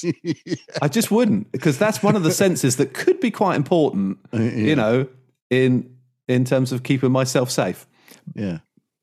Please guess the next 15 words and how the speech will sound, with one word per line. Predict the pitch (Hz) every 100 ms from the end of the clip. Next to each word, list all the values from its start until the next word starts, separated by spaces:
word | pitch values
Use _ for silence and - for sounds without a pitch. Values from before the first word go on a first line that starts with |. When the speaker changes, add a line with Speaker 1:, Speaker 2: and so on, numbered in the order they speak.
| _
Speaker 3:
But | 139
aside | 135 190 151
from | 123
that | 120 -
small | - 123
detail, | 104 - 82 87 90 - _ -
Speaker 2:
<laughs> | - - -
Speaker 3:
um, | 90
Speaker 2:
Yeah, | 131
no, | 107 95
I'm | 101
with | 101
you | 95
on | 87
that. | 90